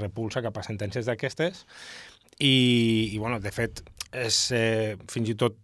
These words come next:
normal que això es produeixi així, perquè, de fet, la, el dret, eh, sobretot el penal, les polítiques de dret penal,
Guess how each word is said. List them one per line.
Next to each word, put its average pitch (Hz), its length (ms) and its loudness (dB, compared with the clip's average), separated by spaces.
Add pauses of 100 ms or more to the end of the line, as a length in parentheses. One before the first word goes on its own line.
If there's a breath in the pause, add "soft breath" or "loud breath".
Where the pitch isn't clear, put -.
normal 123 480 6
que 131 80 2
això 120 260 2
es 107 100 0
produeixi 123 420 2
així, 135 200 -2 (460 soft breath)
perquè, 117 320 2
de 110 80 0
fet, - 300 -4 (100)
la, 113 220 -4
el 110 200 -2
dret, 117 380 0
eh, 117 140 2 (260)
sobretot 110 320 -4
el 120 160 -2
penal, 120 240 -2
les 110 80 -6
polítiques 113 480 -2
de 120 80 0
dret 113 240 -2
penal, 117 240 -4